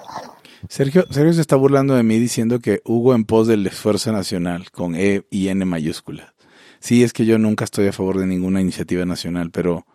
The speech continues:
pues, el peor es que sí, no, hay que, hay que dejar de ser agachones. Pero yo no estoy diciendo que todos,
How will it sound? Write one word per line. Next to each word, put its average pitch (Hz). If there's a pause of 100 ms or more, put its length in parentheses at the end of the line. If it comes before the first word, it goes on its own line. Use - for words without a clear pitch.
(580)
pues, -
el 107
peor 156
es -
que 123
sí, 110
no, 110
hay 113
que, -
hay 113
que 135
dejar 123
de 113
ser 104
agachones. 95
Pero 127
yo 143
no 190
estoy 165
diciendo 165
que 143
todos, 139